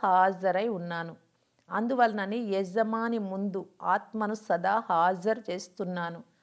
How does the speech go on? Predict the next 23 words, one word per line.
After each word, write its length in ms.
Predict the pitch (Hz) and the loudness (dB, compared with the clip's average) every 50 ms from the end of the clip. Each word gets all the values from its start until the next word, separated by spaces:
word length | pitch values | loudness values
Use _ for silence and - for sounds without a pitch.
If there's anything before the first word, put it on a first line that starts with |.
| _ _ _ _ _ - | _ _ _ _ _ -2
ఆత్మనైన 760 | - 180 214 247 - - 247 254 247 240 226 214 214 208 202 202 196 196 196 | 2 2 2 2 -2 -2 -2 0 0 2 0 0 0 0 0 -2 -2 -2 -2
నేను 280 | 208 220 226 226 247 262 | 0 0 0 0 0 -2
మరియు 380 | 269 220 185 175 180 180 190 185 | 0 0 0 0 0 -2 -4 -6
సుప్రీం 580 | - - - 214 196 - - 214 233 233 226 208 190 175 | -8 -12 -14 -14 -14 -10 -6 -4 -2 -2 -2 -2 -2 -2
ఆత్మ 420 | 175 185 180 - - 190 175 165 - - | -2 -4 -4 -6 -6 -6 -6 -6 -8 -8
సదా 320 | - - 190 175 190 202 214 208 - - - | -4 -4 -2 2 2 2 0 0 -4 -4 -2
కంబైన్డ్‌గా 680 | 190 180 180 185 190 196 196 202 208 202 202 - 196 | -2 -2 -2 -2 -2 -2 -2 -2 -4 -4 -4 -4 -4
ఉన్నాం 300 | 185 175 175 180 180 180 180 | -4 -2 -4 -4 -6 -6 -6
తండ్రి 420 | 180 - 185 180 180 180 196 202 | -4 -2 -2 -2 -2 -4 -6 -6
నేను. 300 | 190 185 180 180 175 175 - _ _ _ _ _ _ _ _ _ _ _ _ _ _ _ _ _ _ _ - | -6 -6 -8 -8 -10 -12 -18 _ _ _ _ _ _ _ _ _ _ _ _ _ _ _ _ _ _ _ 2
తండ్రి 300 | 220 233 247 240 302 294 269 226 | 2 2 4 2 0 0 0 2
లేకుండా 480 | 202 214 233 233 - 226 208 208 208 220 220 202 190 | 2 0 0 0 -2 -2 0 2 2 2 2 0 -2
నేను 220 | 190 190 208 214 214 | -4 -6 -6 -4 -4
ఉండలేను, 640 | 196 180 180 180 180 180 175 170 170 170 165 170 170 - _ _ _ _ _ _ _ _ _ _ | -4 -6 -4 -2 -2 -2 -2 -4 -6 -6 -10 -12 -16 -20 _ _ _ _ _ _ _ _ _ _
నేను 380 | 202 202 208 233 247 269 277 294 269 - - | -6 -2 0 0 2 2 0 -2 -4 -8 -10
సు-, 180 | - 214 - _ _ _ _ _ _ _ _ _ _ | -12 -12 -14 _ _ _ _ _ _ _ _ _ _
లేకుండా 600 | 180 190 196 214 233 262 262 262 262 247 240 262 | -8 -2 2 2 2 2 2 0 0 4 4 4
తండ్రి 460 | 262 262 - - 190 185 185 180 208 220 | 2 2 0 0 -2 0 -2 -4 -4 -2
ఉండలేరు. 560 | 220 208 214 208 226 208 214 214 214 214 226 - - _ _ _ _ _ _ | -2 -4 -2 -2 -2 0 0 -4 -6 -6 -8 -12 -18 _ _ _ _ _ _
ఈ 120 | - 226 240 | -6 -4 -2
విధంగా 420 | 240 269 262 262 262 254 247 269 | -2 -2 -2 0 -2 -2 -2 -4
ప్రతి 520 | 269 269 - 233 208 214 208 - - 240 247 240 | -4 -4 -2 0 0 0 -2 -6 -8 -8 -8 -8
సెకండు 840 | - - - - - 190 214 208 - - 254 240 240 240 247 240 | -8 -10 -8 -4 -2 -2 -2 -4 -2 2 2 2 4 2 2 2